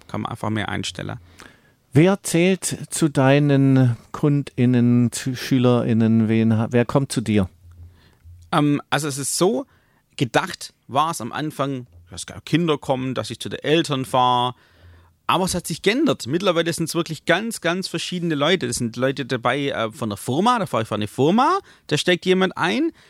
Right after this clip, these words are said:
Speaker 1: Und so das Interessanteste war tatsächlich ein dreiundachtzigjähriger. Der hat Schlagzeug angefangen, bin ich vors Altersheim gefahren.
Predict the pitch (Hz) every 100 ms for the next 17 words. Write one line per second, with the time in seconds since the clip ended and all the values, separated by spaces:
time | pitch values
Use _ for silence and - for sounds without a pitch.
0 | - _ _ _ - 226 240 - 170 160
1 | 165 151 - 131 - 131 208 226 - 160
2 | 127 131 156 - - 160 185 - 165 175
3 | 170 - 123 131 143 - 156 220 220 -
4 | 208 226 - 175 147 127 117 98 95 _
5 | _ 127 143 190 156 160 - 135 - 131
6 | 175 226 196 208 208 180 139 131 113 -
7 | 113 165 208 185 196 175 165 160